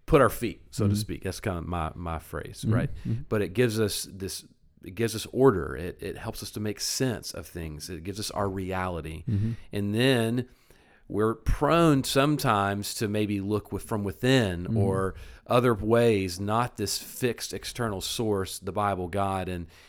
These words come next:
Speaker 1: and, and in that you said we find chaos.
Speaker 2: Mm-hmm.
Speaker 1: So can you help, and you may wanna redefine that a little
Speaker 2: No,
Speaker 1: bit,
Speaker 2: that's
Speaker 1: but
Speaker 2: great.
Speaker 1: is there, can you elaborate more on that? Um, I thought that was helpful, and I,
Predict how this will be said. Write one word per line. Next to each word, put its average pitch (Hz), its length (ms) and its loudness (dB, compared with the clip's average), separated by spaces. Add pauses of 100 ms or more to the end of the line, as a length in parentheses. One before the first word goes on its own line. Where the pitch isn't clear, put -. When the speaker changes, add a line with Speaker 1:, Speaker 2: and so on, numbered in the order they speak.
(100)
Speaker 1:
and, 95 280 -6
and 107 160 -4
in 135 220 4
that 113 280 0
you 104 100 -4
said 95 300 -2
we 95 80 -4
find 92 440 -6
chaos. - 520 -6
Speaker 2:
Mm-hmm. 110 280 2 (280)
Speaker 1:
So - 160 0
can 170 200 2
you 247 200 0
help, 190 320 2
and 110 180 -2
you 127 120 2
may 151 140 6
wanna 120 280 2 (300)
redefine 107 720 2
that 95 100 4
a 98 40 2
little 95 180 2
Speaker 2:
No, 180 80 2
Speaker 1:
bit, 180 60 2
Speaker 2:
that's - 180 -2
Speaker 1:
but 113 80 2
Speaker 2:
great. 143 160 4 (260)
Speaker 1:
is 120 160 0
there, 170 160 8 (220)
can 156 120 2
you 320 220 4
elaborate 120 880 4
more 110 440 2
on 92 280 -2
that? 76 300 -4 (420)
Um, 92 200 -2
I 95 60 -2
thought 135 200 2
that - 140 2
was 107 140 -2
helpful, 139 640 4
and 104 180 -2
I, 92 160 0